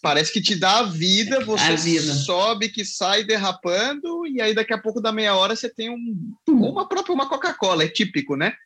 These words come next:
Speaker 1: O que são esses picos de insulina, justamente, né?
Speaker 2: Uhum.
Speaker 1: E picos de glicose, e por que que eles nos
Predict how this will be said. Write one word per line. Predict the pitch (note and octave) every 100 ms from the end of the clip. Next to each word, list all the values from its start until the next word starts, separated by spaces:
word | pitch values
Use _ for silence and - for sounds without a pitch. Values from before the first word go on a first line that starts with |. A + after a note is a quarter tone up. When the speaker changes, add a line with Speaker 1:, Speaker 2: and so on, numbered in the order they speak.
| _ -
Speaker 1:
O | G3 _ _
que | - A#4+ A#4+ - - _ -
são | - - - A#3+ C4+ G3
esses | F#3 E3+ -
picos | G3+ B3+ C#4 G3 D#3
de | E3 E3+
insulina, | D#3+ E3 D3 C3 F#3+ F#4 A#3+ C3
justamente, | C3 A#2+ - A2+ B2+ F#3 - D3
né? | C3+ C4+
Speaker 2:
Uhum. | F3 F3+ F3 E3+
Speaker 1:
E | D#3 D#3+
picos | G#3 C4 A3+ E3
de | E3
glicose, | D#3 C#3 D#3+ D#3+ B3 C4+ F#3 -
e | F#3+
por | F#3+ A3+
que | D4+
que | F#4+
eles | C#4+ A3+
nos | G3+ F#3+